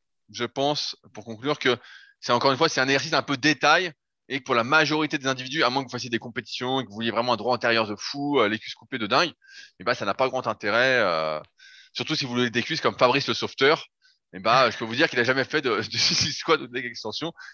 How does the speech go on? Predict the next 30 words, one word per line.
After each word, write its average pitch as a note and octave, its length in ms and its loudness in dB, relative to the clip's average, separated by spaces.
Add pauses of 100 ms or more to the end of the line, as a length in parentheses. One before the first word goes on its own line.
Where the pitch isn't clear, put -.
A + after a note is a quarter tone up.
(100)
Il A2+ 60 0
a A2 40 2
surtout D3 260 -2
fait, D#3 260 6
euh, A#2+ 180 8
des A2 100 -6
exercices C3+ 280 -2
de A#2+ 80 -6
squat D#3+ 240 0 (140)
ou A3+ 80 0
de F#3+ 80 6
presse E3+ 240 2
à D3+ 80 4
cuisse - 240 -6
maintenant C3 420 -4 (440)
pour A#2+ 100 2
avoir C3 100 4
ces - 120 -8
cuisses-là. B2+ 440 -2 (340)
Et G2+ 120 -6
souvent, A2 480 -2
euh, D#2 180 -2 (320)
bah, G2+ 80 -6
ça - 80 -6
suffit - 300 -2
allègrement. G#2+ 520 0
On A#2+ 40 0
n'a G2 100 0
pas C#3+ 140 2
besoin B2 360 0